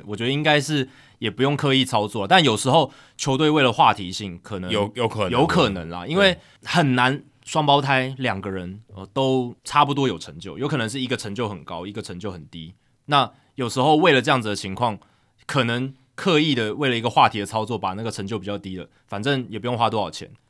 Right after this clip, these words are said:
Speaker 2: 哦，就把他
Speaker 1: 延揽进球队，
Speaker 2: 延揽过来。
Speaker 1: 然后制造一个话题，说：“诶，你看我们队上现在有个双胞胎组合。”这样子。当然这情况还是很少啦，
Speaker 2: 对。
Speaker 1: 对吧？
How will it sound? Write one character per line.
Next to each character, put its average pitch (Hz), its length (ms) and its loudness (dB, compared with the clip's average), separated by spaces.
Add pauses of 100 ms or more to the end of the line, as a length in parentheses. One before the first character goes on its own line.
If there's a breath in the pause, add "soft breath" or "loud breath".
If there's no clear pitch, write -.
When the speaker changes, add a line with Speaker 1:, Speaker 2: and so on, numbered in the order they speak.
(120)
Speaker 2:
哦， 104 400 2
就 104 80 -8
把 98 100 -4
他 101 220 0
Speaker 1:
延 123 100 2
揽 135 180 6
进 95 160 2
球 107 160 -2
队， 123 180 2
Speaker 2:
延 110 40 -2
揽 107 80 2
过 - 0 -
来。 - 0 -
Speaker 1:
然 - 20 4
后 131 100 4
制 135 120 -4
造 127 140 4
一 120 40 2
个 107 60 -2
话 113 180 4
题， 98 80 -8
说 98 140 -8
：“诶， 123 160 0 (240 soft breath)
你 101 80 -14
看 123 80 0
我 117 60 0
们 101 100 -6
队 117 160 -2
上 110 160 -2
现 117 100 -6
在 110 140 -2
有 95 100 -4
个 87 80 -8
双 95 160 -10
胞 95 160 -8
胎 95 140 -10
组 85 220 -16
合。” 95 160 -18
这 85 80 -16
样 73 120 -18
子。 - 120 -18 (320)
当 160 120 4
然 135 140 2
这 175 140 -2
情 139 200 -8
况 127 160 -2
还 107 120 -4
是 117 80 -6
很 117 100 -4
少 - 300 -4
啦， - 120 -20
Speaker 2:
对。 73 120 -12
Speaker 1:
对 67 60 -14
吧？ 71 100 -18